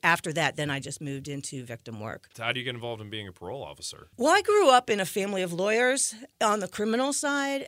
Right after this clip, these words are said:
Speaker 1: There was a lot of conversation about crime in my, <laughs> in my house,
Speaker 2: <laughs>
Speaker 1: which is kinda weird. But I became very interested in criminal behavior. And so while I was working on my master's in social work, I did an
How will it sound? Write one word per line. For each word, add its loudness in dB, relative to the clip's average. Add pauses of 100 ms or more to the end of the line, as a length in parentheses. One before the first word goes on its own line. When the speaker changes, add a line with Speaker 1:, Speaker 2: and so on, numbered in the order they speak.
(240)
Speaker 1:
There 6
was 6
a 4
lot 6
of 0
conversation 0
about 4
crime -4
in 0
my, 4 (140)
<laughs> -8
in 2
my 2
house, 6 (180)
Speaker 2:
<laughs> -6
Speaker 1:
which -2
is 0
kinda 2
weird. 0
But 4
I 8
became 0 (100)
very 2
interested -4 (100)
in -2
criminal -4
behavior. -2 (140)
And 0
so 4
while 4
I 6
was 0
working -2
on 0
my 0
master's 0
in -2
social -4
work, -4
I -2
did -4
an -6